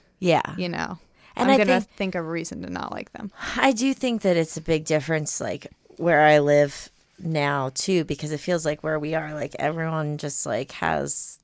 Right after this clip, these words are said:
Speaker 1: their own thing, like, ev-
Speaker 2: Own thing going on?
Speaker 1: o-, own,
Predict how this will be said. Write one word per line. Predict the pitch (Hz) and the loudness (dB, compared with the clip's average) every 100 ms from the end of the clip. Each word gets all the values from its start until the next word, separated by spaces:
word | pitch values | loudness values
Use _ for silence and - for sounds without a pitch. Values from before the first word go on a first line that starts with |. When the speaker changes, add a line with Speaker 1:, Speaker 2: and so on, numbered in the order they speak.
| _ | _
Speaker 1:
their | 147 147 143 | -6 -2 -2
own | 147 147 135 - _ _ _ _ | -2 -4 -8 -16 _ _ _ _
thing, | 175 170 - | -6 -6 -4
like, | 147 - | -4 0
ev- | 202 | 0
Speaker 2:
Own | 202 | 0
thing | 196 196 | -2 -2
going | 208 214 220 | -2 0 0
on? | 175 | 2
Speaker 1:
o-, | 170 - | 0 -2
own, | - 151 151 151 | -2 -2 -2 -6